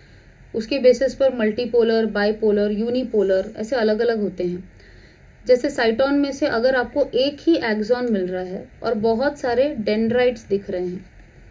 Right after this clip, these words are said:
तो ऐसे neuron को हम क्या बोलेंगे? multipolar neuron। तो multipolar neuron में हमको एक cyton और cell body दिखेगा जो conical projections show करते हैं, जिसको हम dendron कहते हैं,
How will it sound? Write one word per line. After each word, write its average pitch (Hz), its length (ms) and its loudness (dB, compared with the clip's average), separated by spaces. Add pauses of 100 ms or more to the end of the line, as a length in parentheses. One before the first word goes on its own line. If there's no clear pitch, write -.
(280)
तो 247 60 2
ऐसे 277 640 -2
neuron 247 400 -2
को 269 120 0
हम 240 180 -6
क्या 247 120 0
बोलेंगे? 208 500 0
multipolar 214 760 -4
neuron। 185 340 -6 (840)
तो 233 60 -8
multipolar 269 680 2
neuron 247 340 0
में 262 100 -6
हमको 226 280 0
एक 247 140 4
cyton 220 480 -2
और 247 80 -6
cell 202 260 -2
body 220 280 -2
दिखेगा 233 520 -4 (720)
जो 269 400 2 (600)
conical 262 440 2
projections 254 600 0
show 233 200 0
करते 233 280 -2
हैं, 233 80 0
जिसको 214 240 -6
हम 247 180 -4
dendron 202 500 -2
कहते 226 220 -2
हैं, 233 300 -6